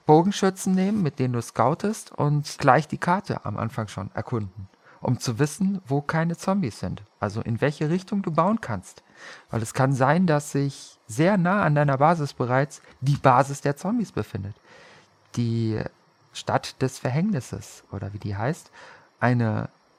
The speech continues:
Stadt, die auch entsprechend aussieht, als würde sie von Zombies bevölkert.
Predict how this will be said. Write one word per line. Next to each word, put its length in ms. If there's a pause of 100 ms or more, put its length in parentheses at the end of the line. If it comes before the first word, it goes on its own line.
(380)
Stadt, 520 (720)
die 460 (320)
auch 320
entsprechend 580
aussieht, 380
als 160
würde 160
sie 100
von 220
Zombies 340
bevölkert. 640